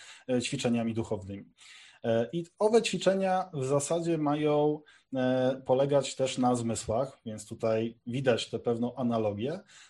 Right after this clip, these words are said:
tylko że, e, o ile śmierć w buddyzmie jest rzeczywiście kresem, no to wiadomo, że, że śmierć w kulturze, w religii chrześcijańskiej jest po prostu momentem spotkania z, e, e, ze Stwórcą. E, jeszcze w średniowiecznym chrześcijaństwie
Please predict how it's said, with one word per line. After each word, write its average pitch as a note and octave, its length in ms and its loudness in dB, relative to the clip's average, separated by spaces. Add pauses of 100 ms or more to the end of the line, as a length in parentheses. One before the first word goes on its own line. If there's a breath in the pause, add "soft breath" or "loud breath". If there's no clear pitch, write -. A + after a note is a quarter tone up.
tylko E3+ 280 -4
że, D#3 440 -2 (340 soft breath)
e, C3 340 2
o C3+ 100 -4
ile E3+ 500 0 (340)
śmierć D#3 440 -2
w B2 60 -4
buddyzmie C3 600 -2
jest B2+ 320 0
rzeczywiście B2 640 -4
kresem, B2+ 440 -4
no D3+ 60 -8
to D3 140 -6
wiadomo, C3 420 -2
że, B2 400 0
że A#2+ 320 -2
śmierć B2 320 -2
w - 80 -16
kulturze, A#2 680 0
w A#2+ 60 -4
religii A#2+ 300 0
chrześcijańskiej A#2+ 840 -4
jest A#2 240 -2
po - 60 -20
prostu A#2 260 -8
momentem A2+ 400 -2
spotkania A2 640 -6 (360 loud breath)
z, A2 180 -6
e, A2 200 2 (360 soft breath)
e, A2+ 220 -2 (280)
ze A2+ 320 0
Stwórcą. - 500 -4 (600 soft breath)
E, A2+ 240 0
jeszcze D3+ 300 2
w - 40 -4
średniowiecznym C#3+ 600 0
chrześcijaństwie C3+ 960 -2